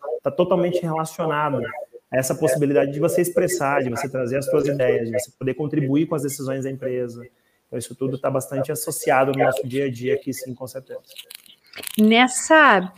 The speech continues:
Speaker 2: nesse, é, novo parâmetro de, de implantação de, do processo de diversidade cultural, pessoas hierarquicamente diferentes dentro da empresa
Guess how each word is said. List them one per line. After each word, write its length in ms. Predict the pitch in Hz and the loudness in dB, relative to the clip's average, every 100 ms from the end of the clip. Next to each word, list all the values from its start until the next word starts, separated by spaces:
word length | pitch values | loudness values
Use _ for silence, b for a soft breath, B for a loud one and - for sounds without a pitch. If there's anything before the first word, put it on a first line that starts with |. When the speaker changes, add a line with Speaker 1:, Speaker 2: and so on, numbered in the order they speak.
| B - | B 0
Speaker 2:
nesse, 1120 | 196 214 220 - - 233 214 202 196 170 151 - _ _ - | 8 8 8 0 0 2 4 4 4 4 2 -6 _ _ 0
é, 500 | 180 175 165 160 151 | 2 4 4 2 2
novo 480 | 190 190 220 240 262 | 2 6 6 6 2
parâmetro 1000 | - 226 208 214 233 233 202 - 185 165 | 4 6 6 6 4 2 0 -2 -2 -2
de, 460 | 160 185 185 175 170 B B - | -2 -2 0 -2 -6 B B -6
de 180 | 170 | 0
implantação 960 | 226 247 277 262 269 294 - 247 202 180 | 2 4 4 4 4 0 0 2 2 0
de, 360 | 160 165 151 - | -2 -2 -2 -2
do 180 | 175 202 | -2 0
processo 480 | 214 202 - 208 | 0 0 0 0
de 100 | 220 | 0
diversidade 720 | 185 185 202 208 185 190 185 - | -2 0 0 0 -4 -2 -4 -6
cultural, 720 | 202 196 208 180 175 220 277 B B B _ | -8 -6 -6 -2 2 2 0 B B B _
pessoas 840 | 262 262 - 277 294 320 240 - - b - | 2 2 -2 -2 2 2 2 -6 -12 b -2
hierarquicamente 1200 | 240 294 262 247 247 269 - 226 208 226 247 - | 2 4 6 4 2 -8 -2 0 0 0 -2 -4
diferentes 960 | 190 220 - 208 202 214 262 269 226 196 | -4 -4 0 2 2 2 0 -4 -6 -6
dentro 540 | 160 175 220 240 233 190 | -6 4 4 4 0 -2
da 80 | |
empresa 640 | 185 180 202 196 226 214 | -2 -4 2 4 4 0